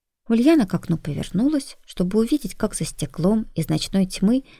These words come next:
выглядывает мрачная козлиная морда. «Федор Степанович?» Ляля поднялась и, подойдя к окну, распахнула его. «Вам что, не спится?»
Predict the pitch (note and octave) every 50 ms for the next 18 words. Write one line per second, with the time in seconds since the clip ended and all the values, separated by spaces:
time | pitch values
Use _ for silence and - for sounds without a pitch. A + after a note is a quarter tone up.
0 | _ - F3 F#3 - G3 B3 C4 B3+ G#3 G3 F#3+ F#3+ - E3 F#3 A3+ C4+ C#4 -
1 | - - F3+ F#3 - D#3 D3 - - E3 E3+ D#3+ D#3 D3+ - - D3+ - - -
2 | - - - - - - - _ _ _ _ _ _ _ _ _ _ _ _ _
3 | _ _ _ _ _ - - D4 D4 - D4+ - - - C#4+ C4 - D#4+ F#4 A#4
4 | A#4+ A4 E4 G#3+ - - - - - - - - F3 F#3 F3+ F3 E3 - F3+ E3+
5 | F3 E3 E3 E3 F3+ A3+ C4 C4+ - - - F3+ - D3+ - D#3 D#3 - - E3+
6 | - - D3 - - - G3 A3 G3 F#3 - - D#3 D3 - - E3+ E3 D#3+ D#3
7 | D#3 - - D#3+ D3 - D#3 D#3 - - - - _ _ _ _ _ _ - -
8 | B3 C#4+ D4 D4+ - - - - A3+ G#3 F#3 F#3+ A3 - - - - G#4 G#4 -
9 | - - -